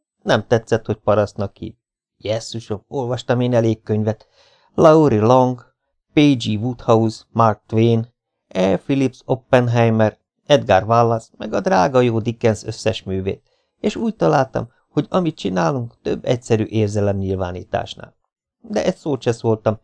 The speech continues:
mert nem volt semmiféle ilyen irányú tapasztalatom. Megkérdezte tőlem, szeretem-e az ördöghalat, mire én, hogy nem tudom, még nem is hallottam róla. Elmagyarázta, minden azon múlik, hogyan készítjük el.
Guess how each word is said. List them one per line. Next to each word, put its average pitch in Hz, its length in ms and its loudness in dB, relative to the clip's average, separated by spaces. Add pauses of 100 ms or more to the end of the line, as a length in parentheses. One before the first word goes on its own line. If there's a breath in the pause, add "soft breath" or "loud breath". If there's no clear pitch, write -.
(200)
mert - 180 -4
nem 123 160 2
volt 107 180 0
semmiféle 101 600 -2
ilyen 98 280 -2
irányú 95 340 -4
tapasztalatom. - 880 -10 (920)
Megkérdezte 120 600 0
tőlem, 110 400 2
szeretem-e 104 600 0
az 101 140 -2
ördöghalat, 104 720 -4 (220)
mire 202 260 2
én, 202 240 -2 (160)
hogy 185 120 -6
nem 110 180 -4
tudom, 110 400 -2 (220)
még 202 120 -4
nem 123 140 0
is 120 120 -2
hallottam 101 580 -2
róla. 85 360 -12 (720)
Elmagyarázta, 110 800 2
minden 139 300 -4
azon 101 240 -4
múlik, 143 320 -4
hogyan 95 280 -6
készítjük 107 600 -6
el. - 200 -10